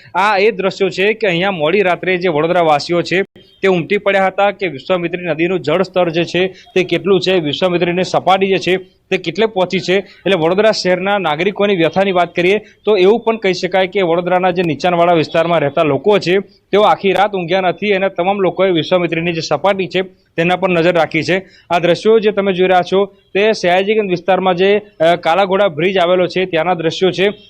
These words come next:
અને અહીંયા આ જે બ્રિજ છે તેની જે જળ સપાટી છે તે વડોદરાવાસીઓ માટે ખૂબ જ મહત્વપૂર્ણ સાબિત થાય છે, કારણ કે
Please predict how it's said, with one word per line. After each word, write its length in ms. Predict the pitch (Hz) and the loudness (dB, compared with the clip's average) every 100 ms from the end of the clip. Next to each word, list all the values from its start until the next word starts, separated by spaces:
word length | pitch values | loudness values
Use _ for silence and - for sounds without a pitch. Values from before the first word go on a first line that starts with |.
| - | -4
અને 260 | 175 208 233 | 0 0 -2
અહીંયા 520 | 165 170 196 240 233 | -2 0 0 0 -2
આ 160 | 180 220 | -2 -2
જે 140 | 214 | -4
બ્રિજ 260 | 185 185 202 | -6 -6 -6
છે 240 | - 196 | -4 -4
તેની 300 | 208 190 196 | -4 -8 -8
જે 140 | 208 226 | -8 -6
જળ 200 | 185 190 | -4 -2
સપાટી 400 | 196 180 185 190 | -2 -2 -4 -4
છે 180 | 185 208 - _ - | -6 -6 -10 _ -2
તે 120 | 208 | 0
વડોદરાવાસીઓ 760 | 214 180 196 208 202 175 196 | 0 -2 -2 0 0 -2 -4
માટે 200 | 190 180 | -6 -6
ખૂબ 260 | 185 180 196 | -6 -6 -8
જ 40 | 190 | -8
મહત્વપૂર્ણ 540 | 165 180 190 185 185 | -8 -6 -8 -12 -12
સાબિત 340 | 190 175 180 180 | -8 -8 -8 -8
થાય 120 | 175 | -8
છે, 120 | 175 | -8
કારણ 280 | 180 170 180 | -8 -8 -8
કે 160 | 175 | -8